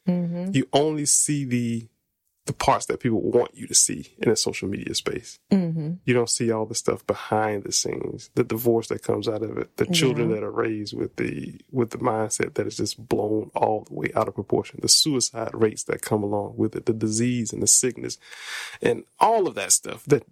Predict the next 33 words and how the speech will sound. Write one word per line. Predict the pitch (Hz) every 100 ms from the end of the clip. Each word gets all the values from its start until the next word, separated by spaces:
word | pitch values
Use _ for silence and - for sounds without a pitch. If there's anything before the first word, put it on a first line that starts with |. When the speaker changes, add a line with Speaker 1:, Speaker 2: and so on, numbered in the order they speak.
| _ _ _
Speaker 2:
people | 165 156
don't | 131 120 - _ _
post | - 147 - -
that | 120 110 - -
on | 131
Speaker 1:
Right. | 156 147 -
Speaker 2:
Facebook. | - - - - - -
Speaker 1:
No. | 165 151
Speaker 2:
You |
know | 113
what | -
I | -
mean? | - - _ _ -
So | - 123 - _
Speaker 1:
Yeah, | 214 202 -
social | 254 247 214
media | 180 175
is | 170
just | 190 -
a | 156
highlight | 156 147 156 160
reel. | 160 165 - _ _ _ _ _ _
Speaker 2:
Yeah. | - 277 - _ - - - -
Speaker 1:
Yeah. | 165
Speaker 2:
Yeah. | 196 156 _ _ _ _ - - - _ -
Um, | 147 147 143 139 135 _ _ _ _ -
Speaker 1:
Did | 202 -
you | 208
have | 202 208
any | 190 190
questions | - 185 - - 175 170 -
for | - - 165 156 151 151 151 147 147
the | 165